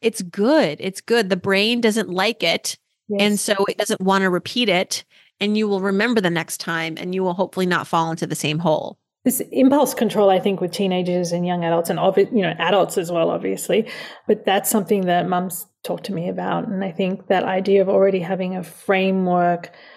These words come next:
Speaker 2: and I think, you know, it does boil down to a value system, right? What is worth your money and not
Speaker 1: Right.
Speaker 2: worth your money, right? So.
Speaker 1: Yeah, I think you have to encourage them to want for things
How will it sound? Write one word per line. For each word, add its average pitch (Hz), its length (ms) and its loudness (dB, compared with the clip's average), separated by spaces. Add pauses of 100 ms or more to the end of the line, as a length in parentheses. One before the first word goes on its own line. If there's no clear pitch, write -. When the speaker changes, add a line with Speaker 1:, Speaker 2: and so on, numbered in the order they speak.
(220)
Speaker 2:
and 240 140 0
I 240 60 2
think, 285 300 0
you 240 100 0
know, 247 100 6
it 240 100 2
does 233 200 2
boil 240 180 4
down 220 200 2
to 214 100 -4
a 190 40 -2
value 202 420 0
system, 185 400 -8
right? 226 200 -4
What 214 360 -2
is 226 420 2
worth 180 260 -2
your 180 100 -4
money 175 480 -8
and 196 180 -8
not 196 80 -2
Speaker 1:
Right. 185 240 -2
Speaker 2:
worth 190 240 -10
your 185 80 -8
money, 185 440 -10
right? 214 260 -10 (420)
So. - 380 -16 (920)
Speaker 1:
Yeah, 277 320 0
I 226 80 -2
think 285 300 -6
you 240 300 2
have 240 360 -2
to 254 320 2
encourage 214 500 2
them 190 200 0
to 196 140 0
want 160 460 0
for 247 200 -4
things 185 760 -6